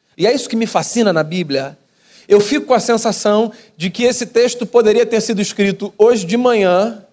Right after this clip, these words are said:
e ele seria extremamente pertinente.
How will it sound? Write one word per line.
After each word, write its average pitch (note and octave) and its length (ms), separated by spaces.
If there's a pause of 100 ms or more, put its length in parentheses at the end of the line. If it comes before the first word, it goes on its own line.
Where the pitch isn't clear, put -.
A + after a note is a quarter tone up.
(1080)
e F3 200
ele A3+ 200
seria G3+ 640 (240)
extremamente A#3 800
pertinente. C#3+ 840